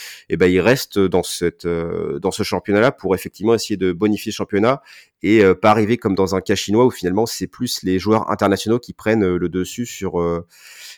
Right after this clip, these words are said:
sur les joueurs, euh, nationaux. Donc je pense que pour l'instant l'équilibre est, est plutôt bon. Après sur la scène, euh, comment dire, euh, continentale au niveau des clubs, ça se ressent pas forcément.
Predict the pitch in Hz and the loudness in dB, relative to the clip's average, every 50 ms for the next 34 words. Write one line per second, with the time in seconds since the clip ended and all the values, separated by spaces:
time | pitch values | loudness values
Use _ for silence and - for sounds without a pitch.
0 | _ _ _ - - - - - - 104 98 87 95 92 92 92 92 90 98 104 | _ _ _ -12 -10 -10 -10 -2 0 0 2 4 2 4 4 2 2 2 4 2
1 | 107 101 95 92 90 90 90 92 95 101 95 - 117 123 147 147 - 101 85 - | 4 4 4 2 4 4 4 4 2 2 0 2 2 2 2 2 2 -4 -4 -4
2 | - 117 120 - - 95 - - 104 101 - 135 123 104 101 - - 117 131 127 | -6 -6 -6 -6 -6 -12 -2 -2 -2 0 2 2 2 2 2 0 0 0 0 2
3 | 117 101 104 98 95 95 92 92 90 - - - 95 - - 127 - - 117 104 | 4 4 4 6 6 6 4 2 0 -2 -4 -8 -10 -8 -8 -10 -2 0 0 2
4 | 107 139 147 127 - - - 117 - - 104 95 90 92 - - 110 107 101 92 | 4 6 6 6 4 2 -2 -4 -4 -4 -2 -2 -2 -2 -2 -2 0 0 2 0
5 | 90 87 87 _ - - - - - _ _ _ - 98 92 95 95 95 104 101 | 0 -2 -4 _ -20 -20 -20 -20 -20 _ _ _ -6 -2 0 0 0 0 2 2
6 | 95 90 90 - 104 95 - - 107 107 - 123 113 104 98 95 90 98 98 101 | 2 2 0 0 -2 -4 0 2 2 2 2 2 2 2 0 0 0 2 2 2
7 | 95 - 120 113 - 101 - - 95 92 92 - - - 98 92 90 - - 110 | 2 2 -2 0 0 -6 -4 -4 -6 -6 -6 -12 -8 -4 -4 -4 -2 0 -2 -2
8 | 110 - 123 107 - - - 107 110 117 143 160 | 0 0 -2 -2 -2 -2 0 2 4 4 4 2